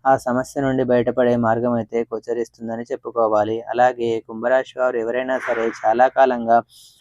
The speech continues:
అనారోగ్య సమస్యలతో బాధపడుతున్న వ్యక్తులకి అనారోగ్య సమస్యల నుండి బయటపడే మార్గం అయితే తెలియబోతుంది. అంటే మీరు చాలా కాలంగా ఒకే సమస్య బ-, సమస్యతో బాధపడుతున్నారు, కానీ ఆ సమస్యకు పరిష్కారం లభించడం లేదు.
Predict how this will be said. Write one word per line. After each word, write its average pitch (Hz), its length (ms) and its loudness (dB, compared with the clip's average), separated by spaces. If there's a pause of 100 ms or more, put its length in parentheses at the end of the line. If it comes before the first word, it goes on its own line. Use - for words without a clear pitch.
(140)
అనారోగ్య 139 480 4
సమస్యలతో 127 640 -2
బాధపడుతున్న 123 720 2
వ్యక్తులకి 117 600 -4
అనారోగ్య 123 500 -2
సమస్యల 123 480 -6
నుండి 113 340 -2
బయటపడే 117 520 -2
మార్గం 113 400 0
అయితే 110 280 -4
తెలియబోతుంది. 113 880 -2 (520)
అంటే 135 360 -2
మీరు 123 260 0
చాలా 120 380 4
కాలంగా 131 500 0
ఒకే 117 280 -2
సమస్య 127 460 -8
బ-, 117 200 -4 (220)
సమస్యతో 123 640 -4
బాధపడుతున్నారు, 123 880 0
కానీ 113 340 0 (460)
ఆ 131 120 2
సమస్యకు 131 560 -2
పరిష్కారం 127 640 0
లభించడం 123 560 0
లేదు. 117 300 2